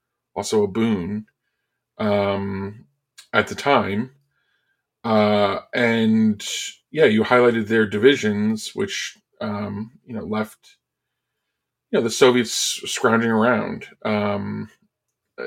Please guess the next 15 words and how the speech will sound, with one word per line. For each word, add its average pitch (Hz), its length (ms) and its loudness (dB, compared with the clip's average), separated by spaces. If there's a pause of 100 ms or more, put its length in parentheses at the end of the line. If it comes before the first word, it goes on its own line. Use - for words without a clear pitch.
(140)
as 117 200 -8
far 113 160 -4
as 104 320 -8
looking 110 320 -4
for 104 240 0
expansion 110 560 -4
beyond 107 340 -2
that, 90 300 -4 (680)
um, 95 580 -10 (240)
through 104 200 -6
Africa 104 480 -4
and 98 100 -6
then 98 80 -6
eventually 98 400 -6
Afghanistan, - 840 -8